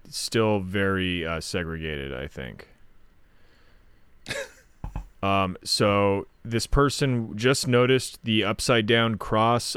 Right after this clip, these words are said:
Speaker 1: on the kitten's forehead in the cover photo, uh,
Speaker 2: Mm-hmm.
Speaker 1: of the group.
Speaker 2: Great pick,
Speaker 1: And
Speaker 2: by the way. Great pick.
Speaker 1: It's a good pick, and, uh, was upset about it.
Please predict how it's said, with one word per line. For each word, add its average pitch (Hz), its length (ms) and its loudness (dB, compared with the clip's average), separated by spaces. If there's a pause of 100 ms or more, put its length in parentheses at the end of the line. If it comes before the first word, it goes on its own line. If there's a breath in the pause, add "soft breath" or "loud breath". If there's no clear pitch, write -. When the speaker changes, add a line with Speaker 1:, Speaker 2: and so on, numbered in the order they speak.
Speaker 1:
on 107 360 2
the 101 140 0
kitten's 117 520 -2
forehead 131 720 2
in 113 140 -4
the 98 80 -2
cover 120 340 2
photo, 175 380 4 (920 soft breath)
uh, - 60 0
Speaker 2:
Mm-hmm. 98 280 2
Speaker 1:
of 131 200 4
the 127 80 2
group. 101 320 0 (400)
Speaker 2:
Great 240 200 4
pick, 110 200 2
Speaker 1:
And 107 100 -2
Speaker 2:
by 104 140 0
the 101 80 -4
way. 90 200 -8
Great 160 220 0
pick. - 300 -12 (120)
Speaker 1:
It's - 140 -8
a - 20 -6
good 135 200 4
pick, 104 440 4
and, 101 340 0
uh, 98 380 0
was 113 240 2
upset 120 360 2
about 80 220 -2
it. - 100 -14